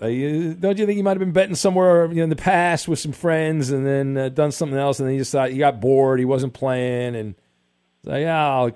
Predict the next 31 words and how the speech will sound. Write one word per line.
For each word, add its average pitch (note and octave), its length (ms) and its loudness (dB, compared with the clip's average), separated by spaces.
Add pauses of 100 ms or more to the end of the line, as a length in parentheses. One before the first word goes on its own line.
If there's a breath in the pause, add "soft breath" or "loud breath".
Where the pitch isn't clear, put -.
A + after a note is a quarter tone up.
(180)
I'll B2+ 80 -4
just B2+ 180 -6
open A#2+ 320 0
up G#2+ 160 -6
an G2+ 120 -6
account." F2+ 420 -12
'Cause C#3 100 -2
I'm A3+ 100 4
not B3 180 4
really, G3+ 340 6 (140)
in G3 120 2
his B3+ 240 8
head, F#3+ 200 8
he F#3 100 4
likely F3+ 300 2
thought, G#3 300 2
"Hey, A3+ 120 6
I'm D#3+ 100 2
not E3+ 160 0
really E3 200 4
in D#3 80 2
the D#3 100 2
N D#3 80 2
F D3+ 160 -2
L G3 140 6
right C#3+ 180 4
now. C#3 240 2
I'm C3+ 100 -2
on C#3+ 220 0
timeout, D3+ 560 -2
so C3+ 340 0